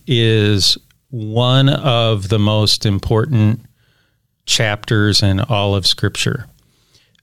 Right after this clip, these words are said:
Um, and it's Jesus, he's at the Last Supper, he's getting ready to go to the cross. He's very serious, but what he does is he hits it into overdrive of talking about what it's like to be in relationship with him.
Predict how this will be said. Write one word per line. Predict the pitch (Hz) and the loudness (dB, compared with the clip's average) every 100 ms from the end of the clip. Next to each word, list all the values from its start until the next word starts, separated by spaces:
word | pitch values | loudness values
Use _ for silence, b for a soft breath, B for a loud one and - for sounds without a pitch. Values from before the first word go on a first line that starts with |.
| _ | _
Um, | 117 104 101 101 101 - - | -2 0 2 2 0 -6 -2
and | 113 101 | 0 2
it's | 101 98 - | 2 0 -4
Jesus, | - - 123 120 131 117 | -4 -2 0 0 0 0
he's | - 98 | 0 0
at | 107 110 | 0 -2
the | 127 | 0
Last | 117 113 - | 0 0 0
Supper, | 117 107 - 107 101 101 - | 0 -2 0 2 4 2 0
he's | 107 98 - - - | 0 0 -2 -6 -6
getting | 107 110 107 | 0 2 2
ready | 107 117 | 2 0
to | 110 | 0
go | 104 107 | 0 0
to | |
the | 110 | 0
cross. | 113 110 104 98 101 - - b b b b b | -2 -2 0 0 0 -2 -4 b b b b b
He's | 120 | -2
very | 101 185 165 | 0 2 2
serious, | - - 131 123 98 92 - | 2 2 2 2 2 0 -4
but | - 123 - | -2 -4 0
what | 131 196 | 2 2
he | 170 | 0
does | - - 127 147 113 87 | -2 -2 0 2 0 0
is | 90 | 0
he | 98 | -2
hits | - 170 - | 0 -2 0
it | 120 | 0
into | 107 95 | 0 0
overdrive | - 113 120 104 - 92 92 90 | 0 0 0 -2 0 0 0 -2
of | 98 - | -4 -4
talking | - 98 - 113 | -4 -4 0 0
about | 104 104 101 | 0 -2 0
what | 104 | 0
it's | 92 - | 0 -2
like | 101 98 | -2 -4
to | 110 | -6
be | 107 | -2
in | 104 | 0
relationship | 92 92 98 - 131 - 131 | 0 0 -2 -2 -2 -2 -2
with | 135 | -2
him. | 156 151 | 0 -2